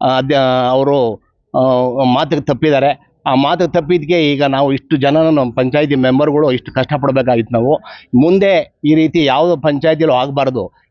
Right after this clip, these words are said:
ಏನು ಮಾತಿಗೆ ನಾವು ಉಳಿಸ್ಕೊಂಡಿರ್ತೀರೋ ಅದನ್ನು ಉಳಿಸ್ಕೊಂಡು ಹೋದ್ರೆ ಮಾತ್ರ ನಾವು ಪಂಚಾಯತಿ ನಡೆಸೋಕ್ಕಾಗತ್ತೆ. ಎಷ್ಟು ಕುಂಠಿತ ಆಗಿದೆ ಅಂದರೆ ಹೇಳೋಕ್ಕೆ ಆಗದಂಗೆ ಅಷ್ಟು ತೊಂದರೆಗಳಾಗಿದೆ. ಜೊತೆಗೆ ಇನ್ನೊಂದು ಊರಿಂದ ನಾವು ಅನ್ನೋದು ಗೆ-,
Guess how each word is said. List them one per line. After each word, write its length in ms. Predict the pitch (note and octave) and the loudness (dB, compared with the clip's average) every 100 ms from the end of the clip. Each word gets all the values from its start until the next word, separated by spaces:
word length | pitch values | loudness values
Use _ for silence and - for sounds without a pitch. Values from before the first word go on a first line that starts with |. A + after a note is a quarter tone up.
| - | -2
ಏನು 220 | C#3+ G3 | 0 2
ಮಾತಿಗೆ 520 | E3+ E3 D#3+ E3 E3+ | 2 0 -2 0 2
ನಾವು 180 | D#3 D3+ | 2 2
ಉಳಿಸ್ಕೊಂಡಿರ್ತೀರೋ 720 | C#3 C#3 F3 E3+ D#3 - C3+ | 0 -2 0 2 0 0 0
ಅದನ್ನು 280 | C3 C3 C#3 | 0 0 -2
ಉಳಿಸ್ಕೊಂಡು 500 | C3+ C#3+ - F3+ D3+ | -2 -4 -2 0 2
ಹೋದ್ರೆ 200 | D3+ D3+ | 0 0
ಮಾತ್ರ 380 | C3+ D#3+ D#3+ E3 | 0 0 0 0
ನಾವು 260 | D#3 C3+ A#2 | 0 0 -2
ಪಂಚಾಯತಿ 400 | B2 C3 C#3+ C#3+ | -2 0 0 0
ನಡೆಸೋಕ್ಕಾಗತ್ತೆ. 1000 | A2+ C3 C3 C3 A#2+ A2 F#2 - - _ D3 | -2 -2 -2 0 0 0 -4 -4 -20 _ -4
ಎಷ್ಟು 240 | D#3 C#3 | -4 -2
ಕುಂಠಿತ 360 | D3 D3 D#3+ D#3+ | -2 0 0 0
ಆಗಿದೆ 280 | D#3 D3+ | 0 0
ಅಂದರೆ 260 | C#3+ C#3 D#3 A2 - _ _ - | 0 0 0 0 -4 _ _ -4
ಹೇಳೋಕ್ಕೆ 320 | B2+ E3 D3+ | 0 0 0
ಆಗದಂಗೆ 420 | D3+ C#3+ C#3+ C#3+ | 0 0 0 0
ಅಷ್ಟು 260 | C3 A#2+ A#2 | -2 -4 -6
ತೊಂದರೆಗಳಾಗಿದೆ. 1000 | A#2+ B2+ C#3+ C#3+ C#3 C#3 D#3 - - _ - | -2 0 2 2 2 0 0 -2 -12 _ -4
ಜೊತೆಗೆ 680 | C3+ E3+ F3 F3 F3 _ _ - | -2 0 2 2 0 _ _ -2
ಇನ್ನೊಂದು 720 | C#3+ E3 F3 D#3+ C#3 C3 _ - | 2 4 4 4 2 -2 _ -2
ಊರಿಂದ 420 | C#3 F3+ F3+ F3 | 0 2 2 2
ನಾವು 480 | F3+ D#3 C#3+ E3 E3 | 2 0 0 0 0
ಅನ್ನೋದು 320 | E3 D#3 D#3+ | 0 0 -2
ಗೆ-, 120 | C3+ | -4